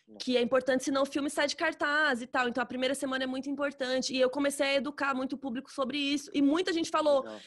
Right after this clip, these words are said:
Speaker 2: "Carol, agora sempre que tem filme nacional, eu vou na primeira semana, porque eu não
Speaker 1: Que bom.
Speaker 2: sabia." Sabe? Porque você fala, "Ah, depois eu vou, quando der, né?"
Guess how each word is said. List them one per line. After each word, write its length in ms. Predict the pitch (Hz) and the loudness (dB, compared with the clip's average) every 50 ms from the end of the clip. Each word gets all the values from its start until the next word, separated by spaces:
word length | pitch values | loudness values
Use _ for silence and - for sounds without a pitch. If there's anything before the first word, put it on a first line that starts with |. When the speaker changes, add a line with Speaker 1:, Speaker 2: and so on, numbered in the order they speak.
| - - | -20 -8
Speaker 2:
"Carol, 280 | - 285 262 277 277 269 | -4 0 2 2 4 4
agora 240 | 269 254 262 262 277 | 4 2 2 2 0
sempre 340 | 269 - 311 302 302 330 320 | 0 0 0 0 0 0 0
que 60 | - | -2
tem 80 | 320 | -2
filme 160 | - 311 294 285 | -2 0 0 2
nacional, 340 | 277 294 - 294 269 262 | 0 2 2 2 2 2
eu 80 | 262 254 | 2 2
vou 100 | 254 262 | 0 -2
na 80 | 269 262 | -2 -2
primeira 280 | 254 254 262 254 262 | -4 -4 -4 -4 -4
semana, 340 | 254 - 277 269 262 262 269 | -4 -4 -2 -2 -2 -2 -4
porque 160 | - - 285 | -6 -4 -4
eu 40 | 269 | -4
não 100 | 269 269 | -2 -2
Speaker 1:
Que 60 | 262 - | -4 0
bom. 20 | |
Speaker 2:
sabia." 800 | 311 285 247 233 214 269 277 277 285 277 247 202 170 170 170 - _ _ _ _ - - _ _ - | 0 0 0 2 2 4 4 6 6 6 6 4 2 0 -2 -8 _ _ _ _ -20 -20 _ _ -6
Sabe? 300 | - 208 208 208 196 196 | -2 0 0 0 -2 -4
Porque 160 | - - 277 | -4 -4 -4
você 80 | 277 294 | -4 0
fala, 220 | 381 440 539 539 | 0 4 4 4
"Ah, 40 | 415 | 4
depois 300 | 247 277 277 320 330 320 | 4 2 2 2 2 2
eu 80 | 453 | 2
vou, 340 | 381 285 285 277 285 311 311 302 | 0 2 2 4 4 4 2 2
quando 220 | 285 262 220 247 | 0 -4 -2 -2
der, 380 | 214 220 233 247 285 302 269 240 | -2 0 2 2 2 2 0 0
né?" 260 | 233 226 226 262 | 0 0 -2 -2